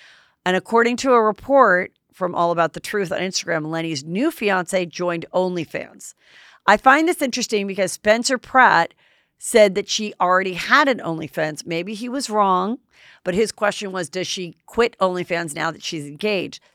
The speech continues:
They're saying she recently joined it. She's very attractive, and her profile on her OnlyFans says "one hundred percent natural." Well, I saw old photos of her, and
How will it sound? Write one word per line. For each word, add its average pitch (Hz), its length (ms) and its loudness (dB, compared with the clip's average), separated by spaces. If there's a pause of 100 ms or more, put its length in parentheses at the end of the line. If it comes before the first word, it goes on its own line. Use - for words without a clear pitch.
(120)
They're 247 220 4
saying 196 320 -2
she - 180 -6
recently 165 500 -6
joined 160 400 -4
it. - 160 -8 (340)
She's 156 220 -10
very 233 280 2
attractive, 185 640 0 (380)
and 170 140 0
her 170 220 -6 (120)
profile 240 540 6
on 190 160 2
her 190 100 -2
OnlyFans 170 600 -4
says 156 220 -2
"one 170 200 -2
hundred 160 180 -4
percent 156 340 -8
natural." 143 480 -8 (320)
Well, - 140 -4
I 220 200 8
saw 233 260 6
old 202 260 2
photos 185 460 2
of 180 120 -10
her, 160 320 -4 (760)
and 165 280 -2